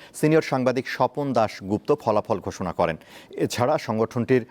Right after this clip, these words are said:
সাংগঠনিক সম্পাদক সহ ছয়টি সম্পাদকীয় ও চারটি সদস্য পদে নির্বাচিত হয়েছেন ফোরামের সদস্যরা। এ সময় ফোরামের সাবেক সভাপতি ও সাধারণ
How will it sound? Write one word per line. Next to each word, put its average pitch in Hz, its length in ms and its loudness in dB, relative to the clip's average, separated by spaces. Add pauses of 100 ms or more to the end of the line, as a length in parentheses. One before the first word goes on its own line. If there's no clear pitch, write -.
(460)
সাংগঠনিক 165 500 0
সম্পাদক 135 360 0
সহ 139 200 -4
ছয়টি 151 600 -2
সম্পাদকীয় 117 600 0
ও 135 80 4
চারটি 120 400 -2
সদস্য 104 420 -6
পদে 104 200 2
নির্বাচিত 90 420 -2
হয়েছেন 117 300 2
ফোরামের 101 440 0
সদস্যরা। 82 420 -2 (280)
এ 110 80 -2
সময় 107 260 0
ফোরামের 104 440 0
সাবেক 95 240 0
সভাপতি 120 480 0
ও 117 60 4
সাধারণ 110 440 -2